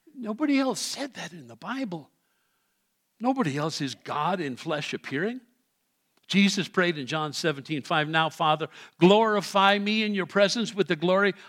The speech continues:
I had with you before the world began." Before the world began, Jesus was right there with the Father.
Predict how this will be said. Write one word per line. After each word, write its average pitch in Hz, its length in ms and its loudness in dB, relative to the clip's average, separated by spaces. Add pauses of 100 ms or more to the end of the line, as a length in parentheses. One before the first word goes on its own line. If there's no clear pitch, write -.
I 202 280 4
had 196 280 0
with 131 220 0
you 196 220 -6
before 160 380 -10
the 139 100 -6
world 143 400 -8
began." 110 560 -14 (760)
Before 262 460 -2
the 190 100 -2
world 220 360 -4
began, 233 360 -4 (220)
Jesus 262 500 4
was 226 280 -4
right 170 240 0
there 190 180 2
with 190 280 -4
the 247 100 -2
Father. 302 500 -6